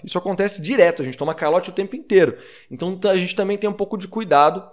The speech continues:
a mais porque tem que ter um risco um pouco diminuído ali, mas existe um risco. Quando você vai pra uma editora tradicional, o risco é gigante pra eles.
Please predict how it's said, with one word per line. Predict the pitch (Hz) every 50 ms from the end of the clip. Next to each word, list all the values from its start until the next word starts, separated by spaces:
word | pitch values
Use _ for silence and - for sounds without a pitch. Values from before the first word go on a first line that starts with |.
| _ _ _ _ _ _
a | - 143 147
mais | 151 143 147 160 180 -
porque | - - 196 - 214
tem | 214 - 180
que | 180 -
ter | - 190
um | 190 196
risco | 190 165 170 185 196 - - - 220 220 214 _ _ _ _ _ _
um | -
pouco | 151 - 180 175 - 180
diminuído | 165 185 190 196 190 185 180 185 190 208
ali, | 226 220 185
mas | 147 135 127
existe | 135 139 135 147 - -
um | 190 185
risco. | 156 131 113 - - - - - - - - _ _ _
Quando | - 254 302 330 320 320 302
você | 269 277 262 262 - 233 220
vai | 175 147 160 151 151 143
pra | 143 147
uma | 147 143 143
editora | 139 135 135 123 123 127 - - 143 131 120 120 117
tradicional, | 120 - 143 165 196 220 233 233 208 175 139 143 175 202 196 - - - 202 185 185 185 180 160 147 143 143 147 151 147 - - - _ _ _ -
o | - 180 180
risco | 160 185 208 202 - - 202
é | 202 208 208 - - - _ _ _
gigante | - 135 135 123 127 143 185 208 233 - 185 160 147 135 165 185 208 233 240 208 - -
pra | 139 - 127 110
eles. | 101 95 92 - - - - -